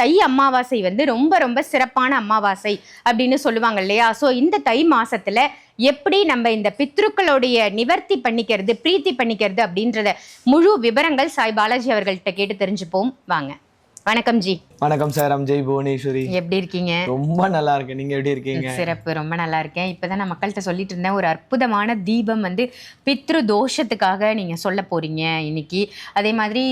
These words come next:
Speaker 1: தை மாசம் நமக்கு வரப்போகுது, தை அமாவாசை ரொம்ப சிறப்பு. So அதுக்குள்ள இந்த தீபத்தை வாங்கி எப்படி பயன்படுத்துறது, இந்த தீபத்தால பித்ரு தோஷம் எப்படி தீரும்? ஏன்னா நீங்க ரொம்ப நாளா சொல்லிட்டு இருக்கீங்க, "நான் கண்டிப்பா ஒரு தீபம் சொல்ல போறேன், பித்ரு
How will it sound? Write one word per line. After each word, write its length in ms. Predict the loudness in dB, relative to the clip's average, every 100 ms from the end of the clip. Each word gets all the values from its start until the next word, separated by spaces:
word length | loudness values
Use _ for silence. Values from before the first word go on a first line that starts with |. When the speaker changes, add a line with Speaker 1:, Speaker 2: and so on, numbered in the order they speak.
| -2
Speaker 1:
தை 100 | 0 2
மாசம் 360 | 2 2 -2 -4
நமக்கு 280 | -6 -4 -2 0 0
வரப்போகுது, 520 | -2 -4 -4 -2 -4 -6 -14 _ -2
தை 100 | 0 2 0
அமாவாசை 540 | 2 2 2 0 -2 -2
ரொம்ப 180 | -4 -4 -2
சிறப்பு. 380 | -4 -2 -4 -4 -6 -14 -2
So 100 | 2 2
அதுக்குள்ள 380 | 0 -2 -2 0
இந்த 120 | 0 -2
தீபத்தை 420 | -2 -2 0 0 0
வாங்கி 200 | -2 -4
எப்படி 240 | -2 -4 0
பயன்படுத்துறது, 640 | -2 -2 -4 -4 -4 -2 -2 0
இந்த 220 | 0 0 0
தீபத்தால 520 | 0 0 0 0 -2
பித்ரு 260 | -6 -4 -4 -2
தோஷம் 320 | -4 -4 -4
எப்படி 240 | -4 -6 -6 -4
தீரும்? 240 | -2 0 0
ஏன்னா 120 | 0
நீங்க 160 | 0 0 -6 -12 -2
ரொம்ப 160 | 0 2 2
நாளா 220 | 0 0 0
சொல்லிட்டு 240 | -4 -4
இருக்கீங்க, 260 | -2 0 0 0
"நான் 160 | -2 -2
கண்டிப்பா 400 | -4 -4 -4 -2 -2
ஒரு 100 | -2
தீபம் 260 | -2 -4 -2
சொல்ல 160 | -2 -2
போறேன், 300 | 0 0 -2 -6 -20 -6 -4
பித்ரு 280 | -2 0